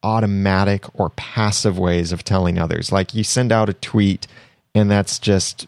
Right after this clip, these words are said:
eh, whoever sees it will see it. Or you like something on Facebook and your Facebook friends may not even see it.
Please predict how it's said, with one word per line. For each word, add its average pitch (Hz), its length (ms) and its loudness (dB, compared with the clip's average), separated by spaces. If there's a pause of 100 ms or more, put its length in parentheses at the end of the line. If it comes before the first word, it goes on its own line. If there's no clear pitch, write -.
(140)
eh, 156 240 2
whoever 117 380 2
sees 90 300 0
it 90 140 0
will 92 120 -2
see 87 240 -2
it. 80 120 -2 (380)
Or 107 180 2
you 104 140 0
like 101 240 0
something 98 380 -4
on 95 100 0
Facebook 87 640 -4
and 101 320 -4
your 143 100 -2
Facebook 110 420 0
friends 92 300 -2
may 95 280 0
not 95 280 0
even 90 240 0
see 90 280 0
it. - 160 -6